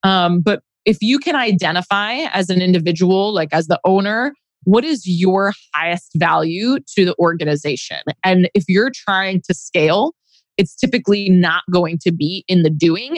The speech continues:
And if it is in the doing, it's gonna be in a very specific type of doing. But most of the time, as the visionary or as the owner, the, the way for you to get r-,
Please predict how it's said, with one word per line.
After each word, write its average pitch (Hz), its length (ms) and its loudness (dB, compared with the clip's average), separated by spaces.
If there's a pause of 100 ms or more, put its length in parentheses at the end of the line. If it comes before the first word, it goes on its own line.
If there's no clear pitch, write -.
And 196 80 -4
if 190 100 -4
it 185 160 0
is 208 220 0
in 247 80 2
the 240 80 2
doing, 247 320 -2
it's - 140 -6
gonna 202 180 4
be 196 140 -2
in 180 60 -2
a 165 80 0
very 180 580 0
specific - 920 -6 (140)
type 151 200 -4
of 139 120 2 (120)
doing. 160 360 -2 (600)
But 202 160 0
most 208 500 0
of 190 100 -2
the 185 100 0 (220)
time, 175 460 0 (200)
as 175 340 -2
the 180 120 2
visionary 180 560 -2
or 165 200 -2
as 170 280 -2
the - 240 -2
owner, 196 460 0 (760)
the, 185 560 2
the 190 140 2
way 208 260 -4
for 208 220 -2
you 202 300 0 (260)
to 185 480 2 (680)
get 190 240 0 (360)
r-, 185 160 2